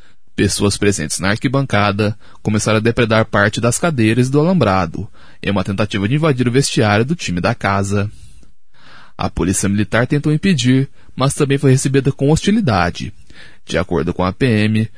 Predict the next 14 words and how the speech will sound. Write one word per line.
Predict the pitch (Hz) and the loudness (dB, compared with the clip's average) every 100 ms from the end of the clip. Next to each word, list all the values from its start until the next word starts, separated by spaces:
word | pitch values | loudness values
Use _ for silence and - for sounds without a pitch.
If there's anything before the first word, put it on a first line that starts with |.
| - - | -16 -4
torcedores | 104 101 107 110 110 - | 0 0 2 2 2 0
que | |
participaram | - 156 - 208 101 87 | 0 0 0 0 0 0
da | 85 | -2
confusão | 98 104 139 107 104 104 107 - - - | -4 -2 -2 0 0 0 -2 -8 -6 0
arremessaram | 113 120 117 123 143 | 2 2 2 0 0
pedras | - 104 98 104 104 - - - | 2 2 2 2 0 0 -6 -4
e | 117 | -2
pedaços | 110 107 107 107 | 0 2 2 0
de | 117 | 0
madeira | 131 120 110 110 | 0 2 2 2
contra | 110 107 127 | 2 2 0
os | |
policiais. | - 151 - 113 92 95 - - | 2 0 2 0 2 0 -2 -6